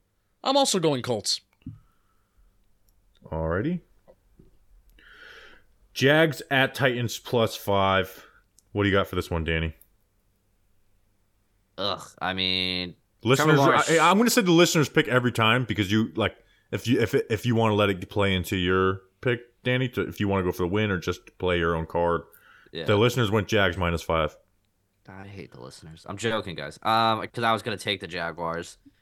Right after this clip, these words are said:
Speaker 3: 'cause I think Trevor plays this week, and there's
Speaker 2: Don't,
Speaker 3: no
Speaker 2: don't ju-, don't just go. If you just go
Speaker 3: Is
Speaker 2: against
Speaker 3: there,
Speaker 2: them every
Speaker 3: is,
Speaker 2: time.
Speaker 3: wait, is Will Levis playing?
Speaker 2: I
Speaker 3: Is
Speaker 2: don't
Speaker 3: it
Speaker 2: know.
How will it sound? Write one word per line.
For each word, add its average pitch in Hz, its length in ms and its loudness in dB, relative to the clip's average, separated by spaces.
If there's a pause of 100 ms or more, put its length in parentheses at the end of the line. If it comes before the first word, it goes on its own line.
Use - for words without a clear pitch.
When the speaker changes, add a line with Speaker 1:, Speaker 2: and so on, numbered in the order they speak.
(160)
Speaker 3:
'cause 92 140 -8
I 90 60 -4
think 95 120 -4
Trevor 90 220 -6
plays 85 360 -8
this 85 200 -14
week, 87 240 -8
and 92 120 -8
there's 92 160 -2
Speaker 2:
Don't, 220 160 0
Speaker 3:
no - 60 -2
Speaker 2:
don't 202 260 2
ju-, 170 200 0
don't 202 200 2
just 160 180 2
go. 160 320 6
If 147 160 0
you 185 60 2
just 208 200 0
go 170 120 6
Speaker 3:
Is 156 60 8
Speaker 2:
against 135 180 4
Speaker 3:
there, 123 80 0
Speaker 2:
them 117 40 2
every 104 140 2
Speaker 3:
is, - 60 -8
Speaker 2:
time. 87 340 2
Speaker 3:
wait, 185 180 2
is 170 140 0
Will 214 180 2
Levis 165 300 -2
playing? 180 240 -8 (1600)
Speaker 2:
I 107 120 4
Speaker 3:
Is 87 60 -2
Speaker 2:
don't 78 100 -6
Speaker 3:
it - 20 -10
Speaker 2:
know. 73 220 -8